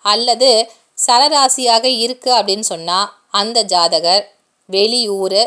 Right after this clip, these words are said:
இல்லைன்னா வெளி மாநிலத்தை சென்று ஒரு வேலையை செஞ்சாங்க அப்படின்னு சொன்னா, அவங்களுக்கு சிறப்பான தொழிலாக அமையும். பத்தாம் இடத்து அதிபதி மூணு, ஆறு, எட்டு,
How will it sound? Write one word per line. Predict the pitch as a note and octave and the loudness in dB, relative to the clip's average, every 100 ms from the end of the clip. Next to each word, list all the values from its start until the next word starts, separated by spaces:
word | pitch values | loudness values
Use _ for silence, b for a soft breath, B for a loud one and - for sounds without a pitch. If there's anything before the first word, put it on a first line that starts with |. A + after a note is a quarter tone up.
| - | -4
இல்லைன்னா | - A3 C4 | -6 -4 -2
வெளி | A3+ A#3 C4+ A3 | 0 0 -2 -2
மாநிலத்தை | G#3 A#3 C4 A3 A3 G#3 | 0 0 0 -4 -2 -2
சென்று | G3 G3 A#3 | -2 -4 -2
ஒரு | G3 F3+ | -2 -2
வேலையை | F#3+ G3+ F#3+ F#3 | -2 0 0 -2
செஞ்சாங்க | F#3+ G3+ G#3+ G3+ G3+ | -4 -4 -4 -2 -2
அப்படின்னு | F#3 F3+ G3+ | -4 -6 -6
சொன்னா, | D#3+ D#3+ G3 - B B | -8 -6 -6 -8 B B
அவங்களுக்கு | F#3+ A3+ C4+ A3 - A#3 | 2 2 0 -4 -2 -2
சிறப்பான | - A3+ B3 - B3+ A3+ | -2 -2 -4 -2 -2 -2
தொழிலாக | - F#3+ F#3+ F3 D#3 G#3 | -4 -6 -2 -2 -2 -4
அமையும். | D#3+ B2 B2+ _ _ _ _ _ _ _ _ _ _ _ _ _ _ _ _ _ _ _ _ _ _ | -4 -10 -18 _ _ _ _ _ _ _ _ _ _ _ _ _ _ _ _ _ _ _ _ _ _
பத்தாம் | A3 E4+ - D4+ D#4+ | -2 -2 -2 -2 0
இடத்து | D4+ B3 - A#3 | -2 -4 -2 2
அதிபதி | G#3 G3 G#3 G3 D3+ _ _ _ _ _ - | 2 2 0 -2 -6 _ _ _ _ _ -12
மூணு, | G3 A3 C4 C4 C4+ C4 G#3+ | 0 2 2 2 2 2 2
ஆறு, | G#3 G#3+ A3+ A3 | 4 2 0 0
எட்டு, | G3 G3 - | 0 -2 -4